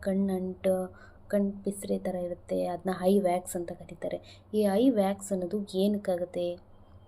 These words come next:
ಅದ್ರ ಸೊಲ್ಯೂಷನ್ ಏನು, ಏನಾದರೂ ಪಾಪು ಪ್ರಾಬ್ಲಮ್ ಅನ್ನೋದ್ರ ಬಗ್ಗೆ ನಾನು ಇವತ್ತು ಹೇಳೋಣ ಅಂದ್ಕೊಂಡಿದ್ದೀನಿ. ಆ, ಈ ಐ ವ್ಯಾಕ್ಸ್ ಬಂದ್ಬಿಟ್ಟು ಏನೂ ಪ್ರಾಬ್ಲಮ್ ಇಲ್ಲ ನ್ಯೂ ಬಾರ್ನ್ ಬೇಬೀಸಲ್ಲಿ, ಇದು ಕಾಮನ್.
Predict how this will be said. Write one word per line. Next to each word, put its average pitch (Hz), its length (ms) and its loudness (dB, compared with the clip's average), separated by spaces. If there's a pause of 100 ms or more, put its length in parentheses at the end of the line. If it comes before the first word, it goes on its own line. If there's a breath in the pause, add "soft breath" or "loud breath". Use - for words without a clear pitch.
ಅದ್ರ 196 200 -4
ಸೊಲ್ಯೂಷನ್ 202 580 -2
ಏನು, 180 320 -4
ಏನಾದರೂ 190 360 -2
ಪಾಪು 180 320 -12
ಪ್ರಾಬ್ಲಮ್ 185 560 -4
ಅನ್ನೋದ್ರ 170 300 -10
ಬಗ್ಗೆ 170 260 -4
ನಾನು 262 200 0
ಇವತ್ತು 180 300 -6
ಹೇಳೋಣ 175 300 -2
ಅಂದ್ಕೊಂಡಿದ್ದೀನಿ. 170 720 -8 (600 loud breath)
ಆ, 208 120 2
ಈ 202 200 0
ಐ 196 240 2
ವ್ಯಾಕ್ಸ್ 233 380 -2
ಬಂದ್ಬಿಟ್ಟು 185 420 -6
ಏನೂ 170 320 -8
ಪ್ರಾಬ್ಲಮ್ 175 380 -6
ಇಲ್ಲ 180 160 -4
ನ್ಯೂ 185 240 -2
ಬಾರ್ನ್ 180 320 -6
ಬೇಬೀಸಲ್ಲಿ, 175 580 -8
ಇದು 240 340 -8
ಕಾಮನ್. 185 580 -2